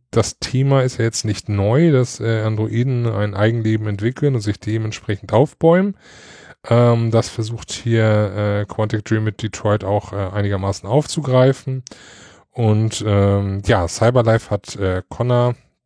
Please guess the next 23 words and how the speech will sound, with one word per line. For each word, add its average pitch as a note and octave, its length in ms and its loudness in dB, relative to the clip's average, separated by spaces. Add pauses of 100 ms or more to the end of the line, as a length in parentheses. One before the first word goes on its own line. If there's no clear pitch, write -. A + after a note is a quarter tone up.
(140)
dazu - 260 -4
abgestellt, A#2+ 920 0 (1000)
ähm, A2 680 4 (1700)
diese A2 280 -2
Abweichler, A2 920 0
ich - 140 -8
weiß G2 180 0
nicht, G#2 160 -4
ob G2+ 80 -4
man G2 180 -2
sagen F#2+ 240 2
will, F#2+ 100 0
dingfest C#3 600 0
zu - 140 -4
machen, C3+ 220 0
aber A2 180 2
zu - 120 -6
ermitteln, C3 540 0
woran A#2 400 0
es C3 180 -4
liegt, C#3+ 260 -2
dass G#2 140 -2
diese, G#2 400 -4